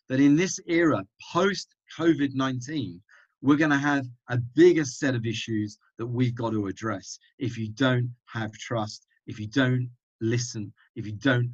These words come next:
have empathy, and if you don't task your people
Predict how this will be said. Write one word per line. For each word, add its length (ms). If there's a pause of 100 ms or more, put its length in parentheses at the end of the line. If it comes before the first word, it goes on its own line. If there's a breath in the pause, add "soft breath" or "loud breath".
have 120 (120)
empathy, 540 (260 loud breath)
and 140
if 100
you 120
don't 360 (240)
task 480
your 240
people 400